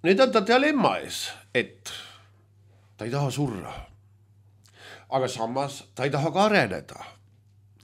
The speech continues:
Ja siis ta leidis ühe väga ilusa lahenduse. Panna enda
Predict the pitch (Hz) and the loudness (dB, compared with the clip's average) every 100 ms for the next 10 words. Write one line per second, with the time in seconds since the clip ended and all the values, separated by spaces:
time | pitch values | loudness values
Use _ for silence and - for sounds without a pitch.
0 | - - - - 165 196 277 311 311 156 | -20 -20 -16 -6 -6 -2 -2 2 0 0
1 | 170 160 170 311 285 226 262 156 165 170 | -2 -2 -2 -4 -2 -2 -2 -2 0 0
2 | 160 113 76 - - - - - - - | -2 -4 -6 -14 -16 -18 -20 -20 -20 -20
3 | - - - 165 165 120 - 139 139 131 | -20 -8 6 6 6 0 -4 0 0 0
4 | 131 135 | -2 4